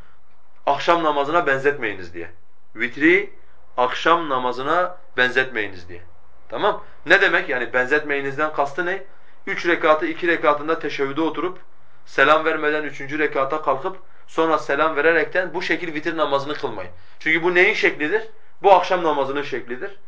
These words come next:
Peygamber aleyhissalatu vesselam da vitri akşam namazına benzetmeyi yasaklamıştır. Bu şekil kılınamaz. Resulullah bunu nehyetmiştir. Ama bunun dışında dilerse kişi üç rekatı peş peşe kılabilir. Hiç arasını ayırmadan.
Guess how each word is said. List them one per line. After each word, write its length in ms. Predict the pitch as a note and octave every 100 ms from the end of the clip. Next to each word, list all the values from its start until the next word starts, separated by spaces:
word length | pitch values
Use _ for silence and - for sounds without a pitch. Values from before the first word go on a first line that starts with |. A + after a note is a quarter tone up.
| - - -
Peygamber 440 | C3+ C3+ D3 E3
aleyhissalatu 460 | E3+ D3 C#3 E3 D3+
vesselam 280 | C#3 D3 D3
da 140 | C3
vitri 280 | B2+ C3+ D#3+
akşam 280 | C#3+ D3+ C#3+
namazına 420 | C3 B2 C#3 C3+
benzetmeyi 420 | B2 A#2 A2+ D#3
yasaklamıştır. 640 | C#3 A#2+ G#2+ G2+ F#2+ - - - - -
Bu 120 | G3+
şekil 280 | G#3 F#3 A3+
kılınamaz. 640 | F#3 E3+ C#3+ A2 - - - - -
Resulullah 440 | C3 - C#3+ E3 E3
bunu 140 | E3+
nehyetmiştir. 640 | D#3 A#2+ G#2 G2 - F#2 - - - -
Ama 260 | E3 F3
bunun 220 | E3+ G3
dışında 380 | E3+ D3 C3+ B2+
dilerse 400 | C3+ D#3+ F3 D3+
kişi 360 | - - D#3+ - - - - - -
üç 200 | F3+ E3
rekatı 480 | D#3 D3+ C#3 D#3+ D#3+
peş 220 | E3 -
peşe 340 | C3 D3 C#3+ - - - - - -
kılabilir. 460 | C3 C#3+ B2 C#3 D3
Hiç 120 | D#3
arasını 420 | D3+ B2+ A#2+ C3+
ayırmadan. 540 | B2+ C#3 B2+ A2+ D3